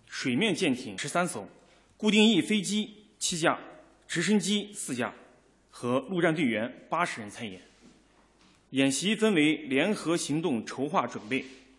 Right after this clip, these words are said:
海上联合行动实施、总结闭幕三个阶段。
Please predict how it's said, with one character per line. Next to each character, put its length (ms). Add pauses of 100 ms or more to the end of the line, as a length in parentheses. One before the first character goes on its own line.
(260)
海 260
上 240
联 120
合 100
行 160
动 100
实 200
施、 240 (680)
总 220
结 160
闭 180
幕 180 (120)
三 200
个 80
阶 120
段。 120